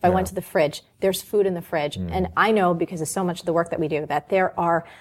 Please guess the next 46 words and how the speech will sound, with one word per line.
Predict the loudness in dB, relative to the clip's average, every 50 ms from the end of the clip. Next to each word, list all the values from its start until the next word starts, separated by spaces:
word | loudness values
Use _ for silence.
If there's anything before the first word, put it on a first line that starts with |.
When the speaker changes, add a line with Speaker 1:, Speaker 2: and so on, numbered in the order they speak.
| -20 _ _
Speaker 1:
millions, | -4 -2 0 0 2 2 2 2 2 2 0 -2 -4 -6
in | -4
fact, | 0 0 0 0 -2 -8 -18 _ _ _ _ _
a | -4
billion | -4 -4 _ -2 0 0 2 0 0 -2
people | -2 -4 -6 -4 0 0 0 0 0 -2 -4
that | -4 -2 -2 0 2
don't | 0 0 0 -4
have | -8 -12 -6 -2 0 0 0 -2 0
those | 2 2 4 4 2
basic | 2 0 0 0 -2 -4 -8 -10 _
things | -6 -6 -6 -6 -10 -12 -8 -6 -4
Speaker 2:
Yeah. | -4 -4 -4 -8 -10 -4 _
Speaker 1:
that | 0 0 0
can't | -2 -6 -6 -4 -4 -4 0
say | 2 4 4 4
they | 4 2
have | 0 -2 -2 -2 -2
a |
safe | -2 -2 0 0 0 0 -2 -2
roof | -2 -2 -2 -2
over | -2 -2 -2 -2
their | -2 -2 -4
head, | -4 -4 -4 -2 -2 -2 -2 -4
that | -4 -4 -4 -2 0
don't | 0 2 2 0 -2 -6
have | -4 -2 0 0 -2 -4 -10 -20 _ _ _
food | 0 2 2 4 2
in | 2 0
a | 0
refrigerator. | -2 -2 -2 0 -2 0 2 0 0 0
They | 2 0
don't | 2 2
even | 0 0 0
have | -2 -6 -10 -10 -10 -6
running | -4 -2 -2 -2 -2 -2 -2
water. | 0 0 0 0 0 -4 -6 -6 -4
Speaker 2:
Yeah. | -2 -2 -2 -2 -4 -8 -10 -8
Speaker 1:
So | -6 -2 0 2 2 0 -2 -6 _ _
for | -4 -4 -2 -2
me, | 0 0 0 2 2 2 0 0 -2 -6
it's | -8 -8 -8 -8
a | -10 -10 -10 -6 -2
really | 0 2 2 4 2 2 0
great | -2 -2 0 2 2 2 2 -2 -4
check | -10 -6 0 2 2 2 2 0 -8 -16 -16